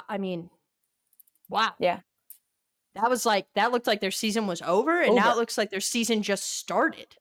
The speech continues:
Speaker 1: Like,
Speaker 2: Exactly.
Speaker 1: I'm like,
Speaker 2: And they've
Speaker 1: "That's
Speaker 2: got
Speaker 1: cool."
Speaker 2: newfound hope. Yeah. Yeah,
Speaker 1: Yeah.
Speaker 2: they're a fun team. So, yeah, if you're,
Speaker 1: It's
Speaker 2: if
Speaker 1: the
Speaker 2: you're
Speaker 1: hope
Speaker 2: gamble-
Speaker 1: that kills you, though. I kinda feel like the Vikings are to Sean what, like, Purdue is for us, you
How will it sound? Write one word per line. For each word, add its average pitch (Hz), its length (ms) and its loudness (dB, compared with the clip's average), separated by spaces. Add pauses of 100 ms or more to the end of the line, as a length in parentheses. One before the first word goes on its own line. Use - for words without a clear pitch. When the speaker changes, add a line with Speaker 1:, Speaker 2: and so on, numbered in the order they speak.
Speaker 1:
Like, 190 140 2
Speaker 2:
Exactly. 185 380 0
Speaker 1:
I'm 190 60 2
like, 185 240 -4 (760)
Speaker 2:
And 196 100 2
they've 214 120 4
Speaker 1:
"That's 226 200 2
Speaker 2:
got 185 60 -6
Speaker 1:
cool." 185 160 0
Speaker 2:
newfound 185 480 0
hope. 190 440 -4
Yeah. - 400 -2 (440)
Yeah, 233 160 4
Speaker 1:
Yeah. - 60 4
Speaker 2:
they're 185 120 4
a 190 40 0
fun 175 240 -6
team. 160 340 -6
So, 233 120 0
yeah, 240 180 4
if 175 80 -2
you're, 196 100 2
Speaker 1:
It's 196 140 -6
Speaker 2:
if 202 60 0
Speaker 1:
the 214 60 2
Speaker 2:
you're 202 80 2
Speaker 1:
hope 247 120 6
Speaker 2:
gamble- 240 220 2
Speaker 1:
that 208 100 0
kills 208 360 2
you, 185 180 4
though. 151 180 4
I 160 160 4
kinda 208 260 -4
feel 226 220 -2
like 233 180 -4
the 185 100 0
Vikings 180 640 -2
are 175 200 2
to 175 160 -6
Sean 160 500 -2
what, 180 220 -2
like, 160 260 -4
Purdue 165 400 -2
is 151 260 -6
for 123 220 -6
us, 107 640 -6
you 185 100 -2